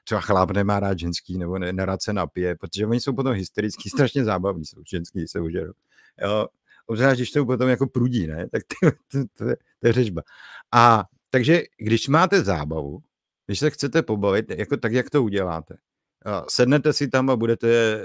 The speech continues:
hrát karty, jako jo, nebo já nevím co. Eh, od nepaměti, od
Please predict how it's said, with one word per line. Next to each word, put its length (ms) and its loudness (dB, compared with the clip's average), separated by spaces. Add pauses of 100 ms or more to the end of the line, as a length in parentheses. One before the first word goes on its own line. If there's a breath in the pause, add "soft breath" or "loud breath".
hrát 340 0
karty, 360 -6
jako 220 -8
jo, 140 -6 (800)
nebo 920 0
já 180 2
nevím 320 2
co. 240 -4 (580)
Eh, 120 -4 (160)
od 140 0
nepaměti, 800 0 (120)
od 120 -6